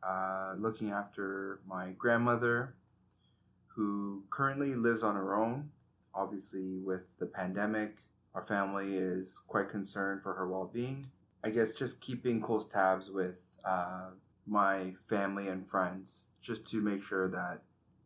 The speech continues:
everyone's doing well. I spent some time, um, in Ottawa, uh, where my sister lives. Got to hang out with, uh,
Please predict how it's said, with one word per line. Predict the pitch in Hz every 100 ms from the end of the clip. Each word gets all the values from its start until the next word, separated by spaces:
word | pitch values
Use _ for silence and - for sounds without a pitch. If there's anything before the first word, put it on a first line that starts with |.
| _ 107
everyone's | 104 101 95 92
doing | 98 92 92
well. | 80 90 - _ _ -
I | 104
spent | - 135 135
some | 147 143
time, | 120 117 113 110 110 110 113 - -
um, | 95 98 98 98 98
in | 98 -
Ottawa, | 98 104 113 143 185 - _ _ _ _ _ _ _ _ _
uh, | 90 90
where | 92 98
my | 98 90
sister | - 143 143 127
lives. | 107 110 156 - - - _
Got | 117 117 -
to | 135 131 127 127 123 120
hang | 120 123 120
out | 117 120 -
with, | 117 107 107 -
uh, | 107 101 104 104 104 104 104